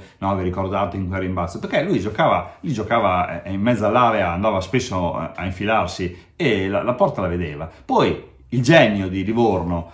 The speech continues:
ha deciso di allargarlo, eh? Tanto per cambiare l'ha messo fuori ruolo e gli ha rovinato la carriera. Su questo non ci piove, che a Morata gli è stata rovinata la carriera da Allegri, su questo non ci piove.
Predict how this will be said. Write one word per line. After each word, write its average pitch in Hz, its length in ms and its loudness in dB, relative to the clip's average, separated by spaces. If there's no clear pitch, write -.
ha 98 100 -4
deciso 120 360 2
di 104 100 0
allargarlo, 98 1000 -2
eh? 156 400 -2
Tanto 117 240 0
per 90 140 -6
cambiare 92 400 -2
l'ha 90 80 -2
messo 95 240 -4
fuori 147 240 -2
ruolo 110 400 -2
e 202 100 6
gli 143 80 6
ha 131 60 6
rovinato 120 420 2
la 85 120 -2
carriera. 80 580 -4
Su - 160 -6
questo 262 280 0
non 139 120 4
ci - 140 -4
piove, 80 600 -4
che - 120 -6
a 107 40 0
Morata 101 320 2
gli 90 40 0
è 87 40 0
stata 87 200 -4
rovinata 90 360 -4
la 82 100 -6
carriera 90 280 -2
da 82 100 -4
Allegri, 78 380 -8
su 123 160 -8
questo 156 240 -2
non 85 140 -2
ci 80 100 -10
piove. 76 320 -6